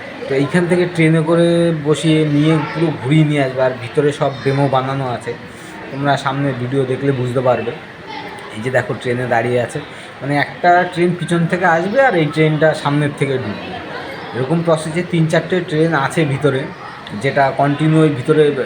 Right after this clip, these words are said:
চলতে থাকে। তো এই দেখো, আমরা ওয়েটিং করছিলাম, কারণ কখন আমাদের লাইন আসবে।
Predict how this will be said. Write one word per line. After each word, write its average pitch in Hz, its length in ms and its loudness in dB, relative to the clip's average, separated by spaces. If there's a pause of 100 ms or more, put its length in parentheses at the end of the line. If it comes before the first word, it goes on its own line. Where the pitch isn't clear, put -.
(160)
চলতে 151 280 2
থাকে। 135 320 -4 (1200)
তো 127 80 -2
এই 127 80 -2
দেখো, 127 320 0
আমরা 131 240 2
ওয়েটিং 139 480 2
করছিলাম, 135 480 2
কারণ 135 360 -2 (120)
কখন 135 280 0
আমাদের 135 320 2
লাইন 127 360 0
আসবে। 120 320 -4